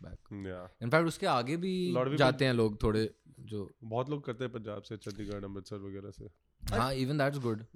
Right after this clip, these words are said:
Speaker 1: Like, यहाँ पे तो बाइकिंग कल्चर काफी नेक्स्ट लेवल है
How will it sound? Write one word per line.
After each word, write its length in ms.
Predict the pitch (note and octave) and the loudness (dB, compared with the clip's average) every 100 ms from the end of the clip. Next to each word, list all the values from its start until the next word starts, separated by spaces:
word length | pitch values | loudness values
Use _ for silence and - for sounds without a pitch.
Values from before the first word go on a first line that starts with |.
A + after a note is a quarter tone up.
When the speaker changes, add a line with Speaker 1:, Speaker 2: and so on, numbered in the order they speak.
| _ - - - | _ -16 -14 0
Speaker 1:
Like, 160 | C#3 D3 C#3 _ | 2 2 -4 _
यहाँ 260 | B2+ A#2+ G#2+ | -2 2 2
पे 120 | C#3+ | 2
तो 440 | D#3 F3+ F3 D#3+ - - | 0 0 0 -2 -8 -14
बाइकिंग 500 | G#2+ A#2+ A#2+ A#2 C#3 | -4 0 0 -2 -4
कल्चर 280 | C3 B2 C3+ | -4 -4 -6
काफी 560 | B2+ A2+ B2 A#2+ A#2 - G#2 | -6 -8 -6 -8 -10 -12 -10
नेक्स्ट 220 | G2+ - | -10 -8
लेवल 200 | G#2+ G2+ | -12 -12
है 120 | F#2 | -16